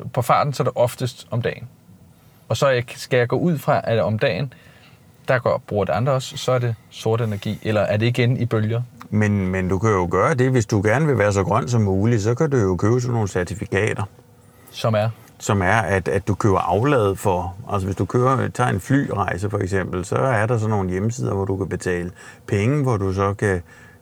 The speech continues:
Speaker 2: øh, købe aflad ved, at man sådan set sikrer sig, at der, der bliver kompenseret for den C O to-udslip, man
Speaker 1: Det er jo
Speaker 2: har.
Speaker 1: bare en kompensation.
Speaker 2: Nej, fordi det kan faktisk, det er, øh, altså hvis du køber det de rigtige steder,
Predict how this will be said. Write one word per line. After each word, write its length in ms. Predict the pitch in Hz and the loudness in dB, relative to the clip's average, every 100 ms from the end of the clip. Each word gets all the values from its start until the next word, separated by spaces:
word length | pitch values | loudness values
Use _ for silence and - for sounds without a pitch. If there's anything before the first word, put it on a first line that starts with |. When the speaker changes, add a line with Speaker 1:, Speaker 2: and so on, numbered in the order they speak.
| - | -2
Speaker 2:
øh, 180 | 110 98 | 0 2
købe 280 | 107 101 85 | 0 0 0
aflad 440 | 82 107 120 95 | 2 2 4 2
ved, 180 | 98 110 | 2 0
at 60 | |
man 140 | 92 87 | -2 -2
sådan 220 | 98 95 | -2 -2
set 240 | 98 90 | -2 -2
sikrer 340 | - 95 101 110 | -2 -2 0 -2
sig, 280 | - 90 85 | 0 -2 -2
at 140 | 87 - - | -6 -8 -6
der, 140 | 87 - | -6 -6
der 60 | 85 | -6
bliver 180 | 95 | -6
kompenseret 760 | 87 92 90 82 - 107 110 98 - | -4 -4 -4 -6 -2 -2 -2 -4 -4
for 100 | 90 | -4
den 160 | 92 | -2
C 80 | 98 95 | -2 -4
O 60 | |
to-udslip, 600 | - - - 95 - - - | -4 -4 -4 -4 -6 -8 -6
man 60 | |
Speaker 1:
Det 40 | 85 | 0
er 20 | |
jo 40 | 156 | 2
Speaker 2:
har. 40 | |
Speaker 1:
bare 120 | 202 156 | 2 2
en 80 | |
kompensation. 800 | 120 113 104 87 95 - 147 120 - - - - - | 2 0 0 -4 -4 -2 -2 -2 -6 -16 -20 -14 -4
Speaker 2:
Nej, 400 | 131 107 110 123 | 0 2 4 2
fordi 200 | 110 104 | 0 -4
det 180 | 107 | -4
kan 140 | 113 92 | -2 -2
faktisk, 260 | 104 120 | -2 -2
det 140 | 123 117 | 0 2
er, 120 | 98 | 2
øh, 300 | 98 92 95 | 2 2 2
altså 180 | 92 101 | 0 -2
hvis 40 | 107 | -6
du 80 | - | -2
køber 240 | 127 160 | 0 2
det 160 | 123 107 | 0 0
de 100 | - | -2
rigtige 260 | 104 131 | -2 -2
steder, 340 | 120 92 92 | -4 -2 0